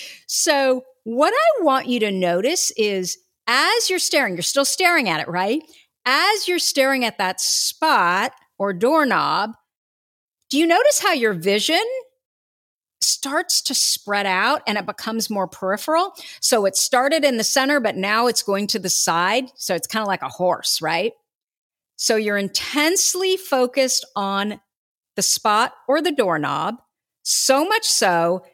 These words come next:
that you're no longer seeing the center of the spot or the doorknob, and it's starting to go out to the side, and you're able to see more of your peripheral vision. Okay.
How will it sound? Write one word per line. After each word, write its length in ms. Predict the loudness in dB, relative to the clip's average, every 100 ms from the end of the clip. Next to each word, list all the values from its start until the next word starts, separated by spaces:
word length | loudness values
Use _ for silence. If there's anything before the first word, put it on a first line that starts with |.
| _
that 100 | -2
you're 140 | 0
no 260 | 2 2 2
longer 400 | 2 2 2 0
seeing 380 | 0 0 0 0
the 100 | 0
center 920 | 0 0 2 0 0 -4 -6 -8 -16 _
of 200 | -2 -2
the 60 | -2
spot 500 | -2 -2 0 -2 0
or 140 | -2 -2
the 100 | -2
doorknob, 600 | -2 0 0 -2 -4 -6 _ _ _ -6
and 140 | -6
it's 140 | -2
starting 640 | 0 0 -2 -2 0 0 -2
to 140 | -4 -4
go 220 | -4 -4 -6
out 340 | -6 -6 -6
to 100 | -10
the 100 | -4
side, 640 | -4 -2 -2 -2 -2 -4 -4
and 160 | -4
you're 160 | -4 -4
able 260 | -4 -2 -4
to 100 | -2
see 300 | -2 0 -2
more 580 | -2 0 2 2 2 0
of 160 | -6 -4
your 140 | -4
peripheral 840 | -4 -8 -6 -6 -6 -6 -6 -6 _ -12
vision. 500 | -10 -8 -8 -10 -16 _ _ _ _ -10 -4
Okay. 320 | -4 -4